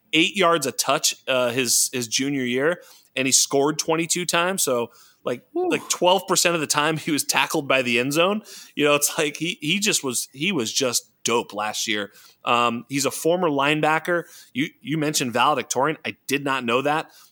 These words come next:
Speaker 1: Um, I am full man crush with Javonte. I just,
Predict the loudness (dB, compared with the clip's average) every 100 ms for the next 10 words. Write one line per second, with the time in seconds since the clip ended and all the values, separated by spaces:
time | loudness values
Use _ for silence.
0 | -6 -2 -2 -2 -6 _ 2 4 4 0
1 | -2 -2 -2 -4 -10 -10 0 2 4 4
2 | 0 -4 _ -8 0 2 2 2 0 0
3 | -2 -2 -2 0 0 0 0 -2 -4 _
4 | _ 0 2 0